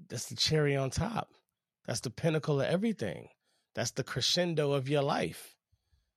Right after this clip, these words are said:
That moment, no matter what it is. And I'm not the kind of person that feels like success is only defined by glitz and glamour and fame and money and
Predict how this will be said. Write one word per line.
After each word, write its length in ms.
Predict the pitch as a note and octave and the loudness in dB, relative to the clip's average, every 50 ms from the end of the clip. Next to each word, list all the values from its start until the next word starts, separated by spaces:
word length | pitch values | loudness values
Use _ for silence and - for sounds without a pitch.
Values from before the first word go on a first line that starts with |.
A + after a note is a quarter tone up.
| _ _ _ - | _ _ _ -2
That 220 | - C3 C#3 - - | 2 2 2 4 4
moment, 480 | B2+ C#3+ D#3 D#3+ C#3+ G#2 D2 - - - _ _ _ _ _ _ _ _ _ _ _ _ _ - | 4 4 4 4 2 0 -2 -6 -12 -18 _ _ _ _ _ _ _ _ _ _ _ _ _ -4
no 140 | A#2 B2+ C3+ | -2 0 2
matter 240 | C#3+ D3 C#3 C3+ C3 | 4 4 4 4 4
what 240 | C3 C#3 D#3+ E3+ D#3 | 4 6 6 6 6
it 120 | C#3+ G#2+ | 4 2
is. 220 | G2 E2+ E2+ E2+ | 2 0 0 -2
And 100 | F#2+ G2 | -4 -4
I'm 160 | G2 A2 C#3 C#3+ | -4 -2 -2 0
not 180 | C3+ A#2+ - | -2 -2 -4
the 60 | - | -4
kind 200 | A2 - C#3 C3 | -6 -4 -2 -2
of 100 | A#2 G#2+ | -2 -2
person 320 | - C#3 C3+ C3 - - A2 | 0 0 0 0 0 -4 -6
that 160 | G2 F#2 - | -6 -6 -4
feels 240 | A#2+ A#2+ A#2 G#2+ G#2 | -2 -2 -2 -2 -4
like 240 | A2+ A2 G#2+ - - _ - _ _ _ - - _ - | -4 -4 -4 -6 -8 _ -20 _ _ _ -20 -20 _ -10
success 600 | - - A#2+ G2 - - - C#3+ B2+ B2 A#2 - | -6 -4 -2 -2 0 2 4 6 6 6 4 2
is 140 | A#2 G2+ A2+ | 0 0 0
only 240 | A2 A2 G#2+ G#2 | 0 2 2 0
defined 680 | F#2+ G#2+ - - B2 A#2+ A#2+ A#2+ A#2+ A#2 G#2+ G#2 G2+ F#2+ - _ - - _ _ - | 0 0 0 2 2 4 4 4 4 2 2 0 0 -4 -6 _ -20 -20 _ _ -6
by 380 | - A2 G#2 G2+ F#2+ F#2 F2+ | -2 0 2 2 2 2 0
glitz 380 | F2 F2 G#2+ A#2 B2 A2+ - - | 0 0 2 2 2 2 2 -2
and 140 | G#2 F#2+ F2+ | -4 -2 0
glamour 420 | G2 G#2 A#2 A2+ A2+ A2 G#2+ G#2 | 0 0 0 0 0 0 0 0
and 160 | G2+ F#2 F2+ | -2 -2 -4
fame 400 | - - - C3 B2 B2 A#2+ A2+ | -8 -6 -4 -2 0 0 0 -2
and 140 | G#2 G2 F#2 | -2 -4 -4
money 440 | G2 G#2+ A#2 A#2 A2+ A2+ A2+ A2 G#2+ | -2 -2 0 0 0 0 0 0 0
and 200 | G2+ F#2 F2+ F2 | 0 -2 -4 -8